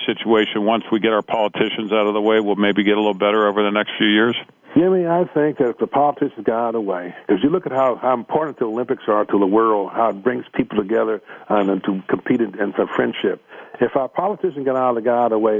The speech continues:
Speaker 2: I don't think it'll be at all a problem. So I think people would, if they could want to compete on the field for honor, uh, for, for, for, for bragging rights, then they would do that. But thi-, this is, this thing now today,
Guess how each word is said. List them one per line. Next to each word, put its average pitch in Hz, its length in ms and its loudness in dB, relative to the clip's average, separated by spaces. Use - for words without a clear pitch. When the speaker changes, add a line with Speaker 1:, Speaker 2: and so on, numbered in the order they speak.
Speaker 2:
I 123 100 2
don't 139 160 0
think 127 120 2
it'll 117 100 4
be 113 160 2
at 107 80 0
all 110 160 2
a 107 40 -2
problem. 101 500 -4
So 120 60 2
I 113 80 2
think 110 260 -4
people 117 240 -2
would, 101 100 -2
if - 120 -2
they 135 140 2
could 131 140 -4
want 131 200 -2
to 120 40 -2
compete 127 380 0
on 131 120 -4
the 110 80 -6
field 131 380 0
for 104 180 0
honor, 131 500 0
uh, 98 400 2
for, 95 400 -2
for, - 180 0
for, - 300 -2
for 101 80 0
bragging 123 420 -2
rights, 127 180 -2
then 113 100 -4
they 113 80 -2
would 110 160 -4
do 113 140 0
that. 98 240 -4
But 104 120 -2
thi-, 151 260 2
this 170 220 0
is, 127 160 -6
this 156 200 -4
thing 143 280 -2
now 139 120 -2
today, 120 520 0